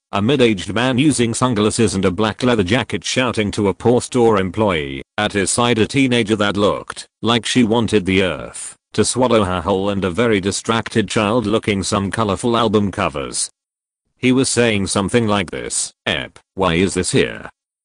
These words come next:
Stop trying to make everything F asterisk U C K I N G gay.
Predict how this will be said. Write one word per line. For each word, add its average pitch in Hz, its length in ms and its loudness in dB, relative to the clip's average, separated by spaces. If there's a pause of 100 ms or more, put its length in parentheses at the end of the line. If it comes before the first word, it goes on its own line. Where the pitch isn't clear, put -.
(300)
Stop - 400 0
trying 107 380 0
to 104 100 -4
make 107 260 -4
everything 135 540 0
F 135 140 -2
asterisk 117 560 0
U 135 100 4
C 123 220 -2
K 127 240 2
I 110 160 0
N 147 200 0
G 131 200 2
gay. 78 440 -2